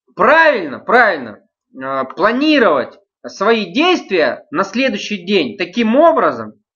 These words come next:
что все важные дела, э, и срочные дела нужно правильно делать. То есть, если вы,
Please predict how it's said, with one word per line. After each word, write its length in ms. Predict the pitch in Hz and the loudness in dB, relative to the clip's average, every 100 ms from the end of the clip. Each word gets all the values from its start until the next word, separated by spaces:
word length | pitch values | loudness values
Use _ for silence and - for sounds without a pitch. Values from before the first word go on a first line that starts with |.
| _ _ | _ _
что 280 | - - 226 | -18 0 0
все 400 | - - 302 254 | 0 0 2 2
важные 540 | 185 262 226 196 190 | 4 2 2 -2 -10
дела, 640 | 170 196 233 233 160 - - _ _ 135 | -6 -2 2 2 0 -4 -16 _ _ -12
э, 280 | 139 139 160 | -8 -8 -8
и 80 | |
срочные 560 | - 226 311 339 247 214 | -6 0 2 2 -4 -4
дела 260 | 180 180 160 | 0 0 0
нужно 240 | 170 185 | -2 -6
правильно 420 | - 269 262 214 | 2 2 2 -2
делать. 400 | - 220 160 113 - _ - _ _ _ _ _ | 0 2 2 0 -10 _ -20 _ _ _ _ _
То 160 | - 285 | 2 2
есть, 160 | 262 277 | 2 2
если 360 | 320 - 233 | 0 0 -4
вы, 240 | 196 262 | 0 2